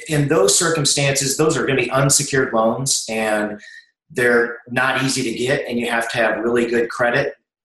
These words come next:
to get an unsecured loan from a bank. And sometimes they might ask you to put up some type of collateral, which a lot of families just won't have. So this program will be different in that it will, um, allow family members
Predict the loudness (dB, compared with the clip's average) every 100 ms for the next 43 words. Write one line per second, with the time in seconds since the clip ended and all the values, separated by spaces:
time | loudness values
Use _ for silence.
0 | -10 -6 -4 -2 -2 -2 -4 -2 -2 -2
1 | 0 0 0 0 -2 -4 -4 -2 -2 -2
2 | -4 -6 -4 0 0 0 0 -2 0 0
3 | 0 0 0 -2 -2 -4 -2 -2 0 -2
4 | -4 -4 -6 -8 -4 0 0 0 -2 -2
5 | -2 0 0 0 -4 -6 -6 -8 -6 -6
6 | -4 -4 -2 0 0 -2 -10 -20 -10 -2
7 | 0 2 2 2 2 2 2 2 0 0
8 | -2 0 -2 -2 -2 -2 -2 -2 -4 0
9 | 2 2 0 -6 _ _ _ _ -6 -2
10 | 0 0 0 0 2 2 2 0 -2 -2
11 | 0 -2 0 0 0 0